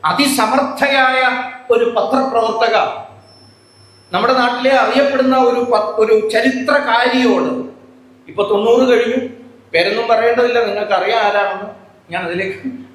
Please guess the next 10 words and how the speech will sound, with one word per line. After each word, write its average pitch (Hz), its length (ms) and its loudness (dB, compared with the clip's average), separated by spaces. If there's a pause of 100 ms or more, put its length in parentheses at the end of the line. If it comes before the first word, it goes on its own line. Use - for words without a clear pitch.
(120)
ഏഹ്, 180 240 -2
ചിന്തിക്കുന്ന 190 420 -2
സമൂഹമാണ് 202 560 -2
ഇവിടെ 170 140 -6
ഇരിക്കുന്നത്. 165 500 -10 (800)
ആ, 165 100 -4 (920)
അവരാണ് 285 440 2
ചരിത്രത്തിന്റെ 254 600 0
അവസാന 247 360 0
വാക്കെന്നാണ് 226 880 0